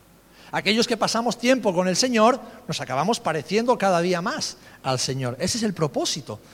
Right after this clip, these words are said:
de la carrera cristiana. Y sabes, tus metas no están en el pasado.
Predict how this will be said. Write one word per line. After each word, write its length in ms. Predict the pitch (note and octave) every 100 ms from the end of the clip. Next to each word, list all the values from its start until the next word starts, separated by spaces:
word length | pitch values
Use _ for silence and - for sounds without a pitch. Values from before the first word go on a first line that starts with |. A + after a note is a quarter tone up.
| -
de 80 | -
la 80 | D3
carrera 320 | C3+ B2 C3
cristiana. 540 | A2+ A2 - B2 A2+ G#2 - - - - _ _ _ - - -
Y 60 | F3
sabes, 280 | B3 A#3+ - -
tus 200 | - D3
metas 500 | G#3+ D4 G#3 G3+ - - - -
no 100 | F#3+
están 300 | B3+ - A3
en 60 | E3
el 120 | D#3
pasado. 360 | C#3+ F3 E3+